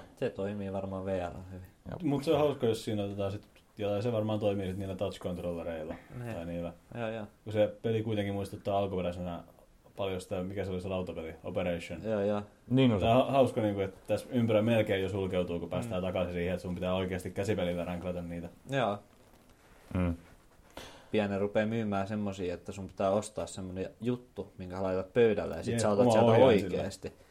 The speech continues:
Speaker 1: Silleen
Speaker 2: Mm.
Speaker 1: niinku. <laughs> Mä nyt puhun siitä, että ne alkaa vaan uudestaan myymään
Speaker 3: Kyllä,
Speaker 1: Operationia.
Speaker 3: uudella nimellä.
Speaker 1: Niin.
Speaker 2: Mm.
Speaker 1: Sit ne on silleen niinku, että vielä realistisempi versio <laughs> Surgeon Simulatorista.
Speaker 3: Surgeon Simulator, the board game.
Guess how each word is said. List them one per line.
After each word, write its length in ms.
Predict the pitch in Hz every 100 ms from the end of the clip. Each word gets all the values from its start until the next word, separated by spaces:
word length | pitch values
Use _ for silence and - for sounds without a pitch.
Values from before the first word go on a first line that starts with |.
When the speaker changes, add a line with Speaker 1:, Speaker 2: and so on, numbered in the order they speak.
| - _ - _
Speaker 1:
Silleen 460 | - 85 85 87 85
Speaker 2:
Mm. 60 |
Speaker 1:
niinku. 240 | 87 87 78 - - -
<laughs> 800 | - - 131 - - - - -
Mä 60 |
nyt 140 | 90 -
puhun 200 | 90 90
siitä, 180 | 92 87
että 140 | 92
ne 40 |
alkaa 180 | 90 87
vaan 120 | 87
uudestaan 360 | 90 82 - -
myymään 340 | 87 87 87
Speaker 3:
Kyllä, 180 | - 104
Speaker 1:
Operationia. 300 | 98 107 104
Speaker 3:
uudella 220 | 92 90
nimellä. 300 | 90 92 90
Speaker 1:
Niin. 220 | 87 85 85 - -
Speaker 2:
Mm. 440 | 90 107 226 214 98
Speaker 1:
Sit 160 | 101 -
ne 80 |
on 80 | 90
silleen 280 | 95 92 90
niinku, 200 | 92 98
että 120 | 95 131
vielä 320 | 147 160 123
realistisempi 880 | 131 123 113 110 - 120 120 113 123
versio 520 | 135 123 110 135 123
<laughs> 40 | -
Surgeon 380 | 156 - 131
Simulatorista. 1000 | 110 110 101 98 90 - 92 95 - 95 - - - - - -
Speaker 3:
Surgeon 480 | - - 123 107 101
Simulator, 480 | 98 98 92 92 90
the 160 | 85 85 - - -
board 180 | 90 85
game. 220 | 82 78